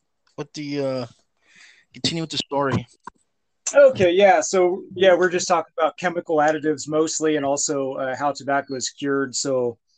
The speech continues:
Speaker 1: Mm-hmm.
Speaker 2: um, if there's fermentation in the process, that does something with the structure of tobacco and the alkaloids in it that do increase the chances of cancer.
Speaker 1: Mm-hmm.
Speaker 2: But if you're,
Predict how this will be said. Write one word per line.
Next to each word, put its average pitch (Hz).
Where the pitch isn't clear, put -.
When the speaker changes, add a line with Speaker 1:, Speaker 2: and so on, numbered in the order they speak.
Speaker 1:
Mm-hmm. 113
Speaker 2:
um, 139
if 160
there's 175
fermentation 170
in 165
the 156
process, 151
that 135
does 147
something 143
with 135
the 139
structure 143
of 139
tobacco 143
and 135
the 123
alkaloids 135
in 131
it 131
that 123
do 143
increase 143
the 139
chances 131
of 123
cancer. 175
Speaker 1:
Mm-hmm. 127
Speaker 2:
But 156
if 151
you're, 143